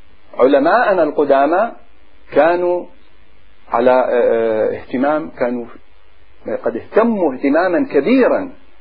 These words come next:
بدراسة الأديان والمذاهب الأخرى. أولًا لأنهم لاحظوا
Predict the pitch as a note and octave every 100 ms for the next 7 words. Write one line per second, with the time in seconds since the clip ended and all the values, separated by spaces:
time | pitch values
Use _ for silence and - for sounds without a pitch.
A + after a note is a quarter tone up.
0 | - - - - A2+ A#2 B2 B2 A#2+ -
1 | - - - - A2+ A#2+ C3 G3 A#3+ A#3
2 | - - - - A2 - A2+ B2 D3 E3
3 | B2 A#2 A2 A2+ A#2 B2 - - - -
4 | - - - - - - - - - -
5 | - - - - - - - - - -
6 | - - - - - - - - - -
7 | - - - - - - - A#2 D3 F3
8 | D3+ C#3 C3+ C3 B2 E3 A#3+ G#3 E3 D3+
9 | D#3